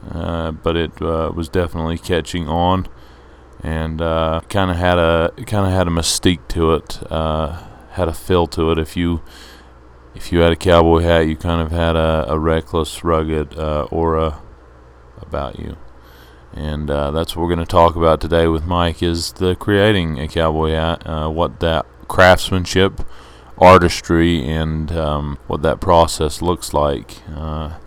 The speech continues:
it's a pretty interesting interview, and I think you're going to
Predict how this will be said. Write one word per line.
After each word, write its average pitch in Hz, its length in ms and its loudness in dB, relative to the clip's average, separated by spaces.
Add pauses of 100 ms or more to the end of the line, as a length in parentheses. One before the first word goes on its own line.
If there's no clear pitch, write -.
(680)
it's - 80 -14
a - 40 -20
pretty 104 280 2
interesting 92 600 -4 (360)
interview, 90 540 0
and 82 60 0
I 82 80 -2
think 80 280 -8
you're 82 100 -6
going 80 320 -4
to 78 420 -4